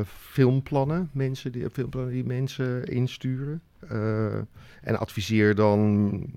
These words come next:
min of meer zelfstandig, maar wel altijd natuurlijk een beetje in overleg met, eh, andere mensen of, eh, nou ja, of dat wel of niet dan, zeg maar, binnen de kaders van dat loket waar ik dan consulent van ben, dat is Filmisch Experiment, eh,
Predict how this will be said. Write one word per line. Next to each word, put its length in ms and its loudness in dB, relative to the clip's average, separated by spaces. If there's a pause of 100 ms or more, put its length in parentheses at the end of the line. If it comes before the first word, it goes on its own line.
(140)
min 300 0
of 100 -4
meer 520 2 (800)
zelfstandig, 640 2
maar 140 2
wel 220 2
altijd 260 -4
natuurlijk 320 -16
een 60 -10 (100)
beetje 120 -4
in 60 -2
overleg 460 -2
met, 200 -10
eh, 180 -6
andere 220 -6
mensen 320 -4
of, 160 -12
eh, 80 -8 (1400)
nou 140 0
ja, 120 -6 (100)
of 180 -12
dat 140 -4
wel 200 2
of 140 -10
niet 160 -2
dan, 140 -4
zeg 120 -4
maar, 480 0
binnen 280 4
de 100 0
kaders 560 -2
van 220 -2
dat 160 -2
loket 460 0
waar 200 -4
ik 100 -8
dan 120 -4
consulent 460 -4
van 140 -4
ben, 160 -4
dat 160 -8
is 120 -10
Filmisch 340 0
Experiment, 720 -2
eh, 80 -4